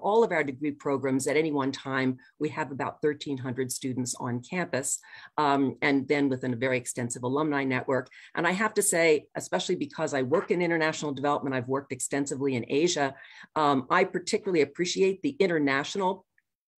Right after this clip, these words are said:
profile of our students. Um, it makes for a very, um, rich,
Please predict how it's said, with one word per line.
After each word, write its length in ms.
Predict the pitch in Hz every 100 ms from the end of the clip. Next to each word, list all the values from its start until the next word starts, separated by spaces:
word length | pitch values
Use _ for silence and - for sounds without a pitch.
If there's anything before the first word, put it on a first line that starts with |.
| - -
profile 460 | 196 190 170 156
of 80 | 156
our 100 | 139
students. 500 | 131 - 170 180 - - - 143
Um, 440 | 139 135 127 127 - - - -
it 180 | 165
makes 240 | 165 175 -
for 120 | 151
a 60 | 135
very, 480 | 160 175 175 170 156
um, 360 | 135 131 127 135
rich, 460 | 147 196 - -